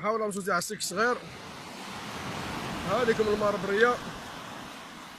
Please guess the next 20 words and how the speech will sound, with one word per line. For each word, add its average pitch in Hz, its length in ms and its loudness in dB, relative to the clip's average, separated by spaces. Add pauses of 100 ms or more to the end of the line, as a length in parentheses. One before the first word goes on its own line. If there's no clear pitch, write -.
(240)
ها 180 180 -4
ليكم 175 260 -6
الله 165 200 -4
يبارك. 175 360 -4 (1700)
وهاو 240 260 2
ليكم 254 320 -2
ال-، 226 420 0 (1800)
فلو 262 260 8 (320)
تاع 220 340 6
ستين 294 400 2
ثمانين، 240 440 4 (180)
هذا 208 220 0
واش 208 180 0
ديروا؟ 214 360 0 (260)
ولتحت 277 340 4
هنايا 269 340 8
ثاني 254 200 6
عندها 240 220 4
عاد 226 100 2
خمسين. 190 420 -4